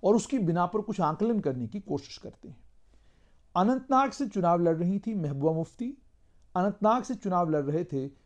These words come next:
जस्टिस रिटायर्ड हसनैन मसूदी। शुपियन में एक लाख छह हजार आठ सौ उन्नानवे के करीब करीब आज वोटर है साल दो हज़ार चौबीस में, और साल दो हज़ार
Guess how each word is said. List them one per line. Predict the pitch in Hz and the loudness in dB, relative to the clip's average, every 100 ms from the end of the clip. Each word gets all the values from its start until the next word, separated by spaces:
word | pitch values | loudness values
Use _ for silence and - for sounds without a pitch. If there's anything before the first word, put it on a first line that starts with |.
| _ | _
जस्टिस | 110 147 170 - 214 - | -2 0 0 -4 -10 -8
रिटायर्ड | 147 139 143 139 139 156 185 - | -4 -2 0 2 2 -2 -6 -6
हसनैन | 147 - 143 120 180 - | -6 -4 -8 -6 -8 -8
मसूदी। | 147 - 156 151 - - _ _ _ _ _ _ _ - | -10 -10 -16 -18 -20 -20 _ _ _ _ _ _ _ -4
शुपियन | 196 208 294 320 | -2 0 0 0
में | 302 - - | 0 -6 -2
एक | 233 262 247 | -2 -2 2
लाख | 202 196 214 - | 4 4 2 -4
छह | 196 208 | 0 0
हजार | 190 202 196 - | 4 2 2 -2
आठ | 165 - | -2 -2
सौ | 196 | -6
उन्नानवे | - 190 175 190 220 262 277 | -2 0 2 4 4 0 -4
के | 233 | -6
करीब | - 175 175 | -2 0 -2
करीब | 170 180 208 - - | -2 -4 -4 -8 0
आज | 170 170 165 | 2 4 2
वोटर | 143 143 139 147 | 0 -2 0 -2
है | 156 | -2
साल | 180 - 147 147 | -6 0 2 2
दो | 139 135 | 0 -4
हज़ार | 123 147 - | -2 -4 -4
चौबीस | 123 113 117 - | -4 -4 -12 -14
में, | - - _ _ _ _ _ _ _ _ _ _ _ 175 | -18 -18 _ _ _ _ _ _ _ _ _ _ _ 4
और | 175 | 4
साल | 175 - 175 180 226 | 2 2 6 8 6
दो | 208 185 | 6 6
हज़ार | 175 180 175 | 8 6 6